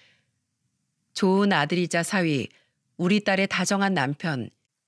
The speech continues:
손녀의 듬직한 아빠로서 모범적인 삶을 살고 있는 우리 사위에게 저와 남편은 평생 고마운 마음을 가지고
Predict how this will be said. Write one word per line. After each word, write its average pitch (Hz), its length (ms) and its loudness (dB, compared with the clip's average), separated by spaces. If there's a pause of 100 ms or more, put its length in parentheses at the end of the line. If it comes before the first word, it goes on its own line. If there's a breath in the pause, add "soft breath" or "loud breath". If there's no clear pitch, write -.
(400)
손녀의 214 480 2
듬직한 202 540 0
아빠로서 147 680 -2 (540 soft breath)
모범적인 196 600 2
삶을 196 320 0
살고 226 360 0
있는 185 240 0
우리 139 160 -2
사위에게 165 680 -2 (760 soft breath)
저와 180 260 2
남편은 156 640 -2 (420 loud breath)
평생 240 460 0
고마운 190 420 2
마음을 165 340 0
가지고 147 460 -4